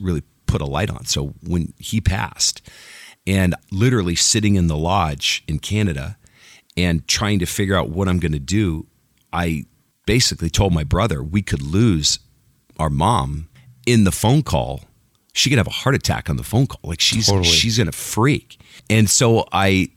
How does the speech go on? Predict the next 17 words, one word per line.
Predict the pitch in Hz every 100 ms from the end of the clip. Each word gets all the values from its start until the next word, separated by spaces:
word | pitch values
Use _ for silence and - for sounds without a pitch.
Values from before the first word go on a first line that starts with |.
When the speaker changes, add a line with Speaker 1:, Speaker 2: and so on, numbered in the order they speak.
| - -
Speaker 1:
had | 107 110
to | 95
figure | - - 120 110
out | 82
what | 104
to | -
do | 90 104 98
at | -
that | 90 -
time. | 90 82 107 -
Decided | - - 85 90 80
to | - 90 82 - -
call | - 98 95 95 90 _ _
my | 90 87 82
mom's | 82 80 78
brother | - 85 82 120 139 _ _
and | 85 87 82 78